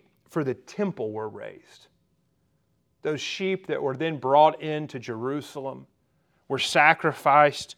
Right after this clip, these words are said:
uh, for the atonement of people's sins, you know, happened to be raised in this exact same area. So we don't know if these were the sheep the shepherds were responsible for,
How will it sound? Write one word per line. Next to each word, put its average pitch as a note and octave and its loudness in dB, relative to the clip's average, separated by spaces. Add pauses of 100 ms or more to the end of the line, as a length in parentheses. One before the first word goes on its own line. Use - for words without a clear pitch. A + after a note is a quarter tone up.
(320)
uh, A#2 -2
for C#3+ -10
the B2+ -6
atonement D3+ -8
of A#2+ -14
people's C#3 -12
sins, A#2 -12 (500)
you B2 -14
know, B2 -12
happened F#3+ -2
to D#3+ -10
be C#3 -10
raised A#2+ -6
in A#2 -10
this C3 -10
exact A#2 -8
same A2 -14
area. A2+ -10
So - -18
we A3 -8
don't A3+ -6
know G#3+ -2
if - -6
these E3+ -8
were F#3 0
the F3+ -4
sheep F#3+ -6
the D3+ -14
shepherds F3 -6
were E3+ -10
responsible E3+ -10
for, D#3+ -14